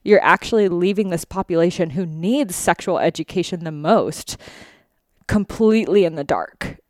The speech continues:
And so where most people end up getting sex ed is from porn. And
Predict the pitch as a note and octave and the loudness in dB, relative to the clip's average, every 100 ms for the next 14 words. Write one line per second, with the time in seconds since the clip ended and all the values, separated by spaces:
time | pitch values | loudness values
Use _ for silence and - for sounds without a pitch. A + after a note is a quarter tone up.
0 | - G#3 G3 - F#3 F3+ F3+ F3+ F3 F3+ | 0 0 2 2 4 4 4 2 2 6
1 | F#3 G#3 - - - G#4+ - D#3 D3+ E3+ | 6 6 -2 -8 -6 -2 2 2 2 0
2 | - - - - F#3+ F#3 F3 E3+ - E3+ | -4 -20 -6 0 2 2 2 2 0 0
3 | D#3+ D#3+ D#3 D#3 - _ _ _ - F#3+ | 2 2 -2 -8 -16 _ _ _ -4 -4
4 | - - B3 C4 G#2+ D#3+ - F3 E3+ - | -2 0 2 4 2 -2 0 0 0 -2
5 | G#3 E3+ - B3+ G#3 F2 C3+ G3 - _ | -4 -4 -4 -2 -2 -4 -10 -14 -16 _
6 | _ _ _ _ - G3+ F#3 F3+ F3+ F#3 | _ _ _ _ -2 0 2 2 0 -4
7 | - | -10